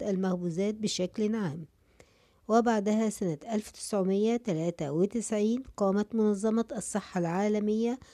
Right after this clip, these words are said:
بمنع استخدام برومات البوتاسيوم في المخبوزات عالميًا، لأنها تؤدي إلى الإصابة بسرطان البروستاتا والجهاز الهضمي".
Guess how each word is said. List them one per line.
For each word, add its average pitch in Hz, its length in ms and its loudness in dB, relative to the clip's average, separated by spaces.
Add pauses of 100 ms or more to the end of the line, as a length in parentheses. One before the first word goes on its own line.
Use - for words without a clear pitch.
(240)
بمنع 226 600 4
استخدام 202 640 2
برومات 190 600 2
البوتاسيوم 196 760 -2
في 220 360 -2
المخبوزات 190 840 -2
عالميًا، 190 680 0 (500)
لأنها 233 520 4
تؤدي 202 560 0
إلى 196 160 2
الإصابة 196 560 -2
بسرطان 214 640 0
البروستاتا 226 800 2
والجهاز 208 680 2 (100)
الهضمي". 175 500 -2